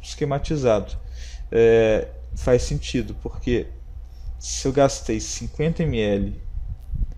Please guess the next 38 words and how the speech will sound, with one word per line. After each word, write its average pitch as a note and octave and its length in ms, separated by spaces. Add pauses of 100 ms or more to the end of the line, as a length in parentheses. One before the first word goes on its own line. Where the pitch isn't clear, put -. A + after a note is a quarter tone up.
(560)
e A#2 100
eu A2+ 180
libero, A2 440
cada B2 320
H A2 200
mais G#2+ 280
libera G#2 320
dois, A#2+ 560 (460)
cada A2+ 340
H A2 100
dois A2 240
S - 80
O - 20
quatro - 220
libera G#2 220
dois A2+ 220
H G#2 200
mais, C#3 480 (440)
realmente A#2 420
fez A#2 180
sentido C3+ 380
essa B2+ 120
brincadeira A#2+ 520
aqui A#2+ 120
agora. G2+ 380 (420)
Então D3 280
eu D#3+ 80
consigo, C#3 420
dessa A#2 220
maneira, A#2+ 240
determinar C3+ 500
a B2+ 40
concentração - 600
de A#2+ 80
solução B2+ 480
que - 100
eu C#3 80
desconheço. B2+ 960